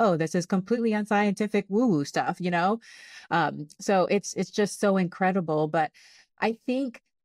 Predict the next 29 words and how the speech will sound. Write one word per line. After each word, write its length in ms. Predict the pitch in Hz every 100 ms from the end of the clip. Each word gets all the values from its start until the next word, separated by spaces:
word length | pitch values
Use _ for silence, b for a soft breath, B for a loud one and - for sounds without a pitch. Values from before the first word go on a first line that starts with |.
| _
having 540 | - 208 214 220 233 196
the 100 | 180
knowledge 840 | 170 160 160 151 147 147 - - _
that 280 | 165 170 151 _ _ -
we 300 | 175 196 185
are 120 | 185 151
greater 500 | - 180 185 190 185
than 240 | 165 170 160
what 240 | 165 -
we 140 | 165 156
think 340 | - 170 165
we 160 | 160 156
are, 400 | 151 - - - _ _ _ -
that 240 | 180 170 180
we 200 | 190 180
have 220 | 196 180
inherent 560 | 175 - 185 180 170
worth, 540 | 175 170 170 160 - -
that 260 | 175 160 170
we 200 | 180 175
are 160 | 170
all 320 | - 180 180 175
loved, 580 | 180 175 165 165 - - b b b _ _ _ -
I 120 | 185 -
think 200 | 190 180
at 200 | 196 -
least 400 | 175 180 180 - _ _ _ _ _ _ _
from 360 | 208 190 185
that 260 | 175 160